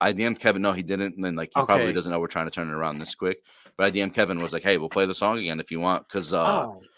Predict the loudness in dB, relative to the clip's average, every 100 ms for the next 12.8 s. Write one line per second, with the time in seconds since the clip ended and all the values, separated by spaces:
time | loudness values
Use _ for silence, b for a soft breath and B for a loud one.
0 | _ 0 4 4 4 -2 -4 -4 -10 -4
1 | -4 -2 -6 0 -2 -2 -6 -6 -6 -8
2 | -10 _ _ -20 -20 _ 6 6 4 -10
3 | _ _ 4 6 4 6 4 4 -2 -6
4 | -10 -12 -14 -20 _ 2 2 2 -4 -4
5 | -4 -4 -4 -6 -10 _ -10 -8 -8 -4
6 | -6 -6 -12 -12 -14 _ -6 -2 0 2
7 | 2 0 -10 -14 -14 -10 2 4 4 2
8 | -2 -4 -6 -2 -4 -2 0 0 -2 -2
9 | -4 -4 -8 0 0 0 -12 -12 -8 -8
10 | 0 -2 0 -4 -2 -2 -2 0 0 2
11 | 0 -2 -4 0 -2 2 0 0 0 0
12 | 0 -4 -4 -6 -10 -6 0 2